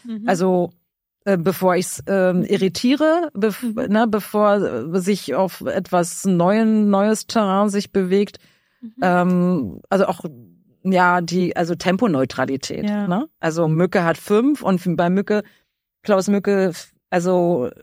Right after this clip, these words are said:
Speaker 2: spricht er von Methodenneutralität, Eigenneutralität,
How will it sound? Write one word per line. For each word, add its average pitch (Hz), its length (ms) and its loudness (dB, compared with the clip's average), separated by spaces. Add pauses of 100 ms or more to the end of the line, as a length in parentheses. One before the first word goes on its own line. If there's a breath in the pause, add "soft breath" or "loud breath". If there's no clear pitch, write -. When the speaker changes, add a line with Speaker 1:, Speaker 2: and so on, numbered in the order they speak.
(120)
Speaker 2:
spricht 185 380 -4
er 196 120 2
von 190 180 0
Methodenneutralität, 208 1300 0
Eigenneutralität, 185 1300 -2